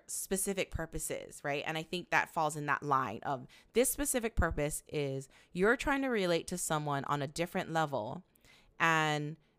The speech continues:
for example, if you're trying to relate to Indigenous people and they have their own culture and way of doing it, to share your own culture, your background,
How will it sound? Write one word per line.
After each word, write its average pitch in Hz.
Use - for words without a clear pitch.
for 180
example, 220
if 160
you're 156
trying 160
to 156
relate 147
to -
Indigenous 147
people 127
and 170
they 160
have 156
their 156
own 151
culture 170
and 151
way 143
of 135
doing 156
it, -
to 175
share 190
your 151
own 233
culture, 277
your 175
background, 240